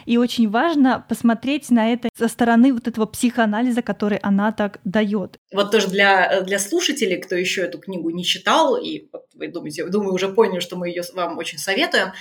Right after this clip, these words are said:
Speaker 2: это не просто рассуждение о Анне Карениной, «Трёх сёстрах» или «Докторе Живаго». Это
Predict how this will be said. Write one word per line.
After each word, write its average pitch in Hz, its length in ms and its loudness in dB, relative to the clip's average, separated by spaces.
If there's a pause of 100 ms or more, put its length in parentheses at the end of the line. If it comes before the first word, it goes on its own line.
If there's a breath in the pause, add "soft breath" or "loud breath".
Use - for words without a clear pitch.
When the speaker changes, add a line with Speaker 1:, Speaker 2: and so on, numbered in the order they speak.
(220 loud breath)
Speaker 2:
это 220 160 0
не 247 260 6
просто 302 460 2 (180)
рассуждение 208 1160 -2
о 180 500 0
Анне 185 260 -2
Карениной, 185 800 -2
«Трёх 175 220 -8
сёстрах» 196 580 -8
или 160 380 -6
«Докторе 165 340 -10
Живаго». 185 480 0 (420 loud breath)
Это 226 180 2